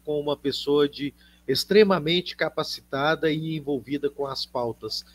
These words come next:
tanto da psicologia quanto do serviço social. Mais uma vez, muito obrigado, é, pela, pelo espaço,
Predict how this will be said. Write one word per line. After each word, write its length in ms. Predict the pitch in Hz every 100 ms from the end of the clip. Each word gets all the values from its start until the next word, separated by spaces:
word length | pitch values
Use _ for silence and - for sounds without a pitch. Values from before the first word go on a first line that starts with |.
| _ _
tanto 260 | - 208 208
da 140 | 170
psicologia 720 | 165 156 - 151 139 110 143 165
quanto 260 | 151 151 _
do 60 | -
serviço 460 | - 113 120 117
social. 500 | - 113 - 101 - - _ _ _
Mais 200 | 151 135
uma 120 | 135
vez, 240 | 120 147
muito 240 | 135 135 135
obrigado, 880 | 127 110 - 120 139 160 156 160 - _ _ _
é, 520 | 117 127 127 123 117 110 _
pela, 540 | 123 120 110 101 92 - _ _ -
pelo 180 | 110
espaço, 960 | 101 - - 139 151 160 - 151 139